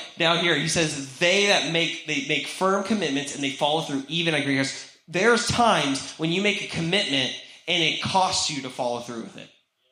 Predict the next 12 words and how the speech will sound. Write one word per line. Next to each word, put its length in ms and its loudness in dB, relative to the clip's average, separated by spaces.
I'm 240 2
gonna 140 2
help 240 0
you 120 2
move 300 2
on 180 0
Saturday. 760 0
Saturday 440 4
comes, 360 0
you're 100 2
like, 220 0
"Oh." 1900 2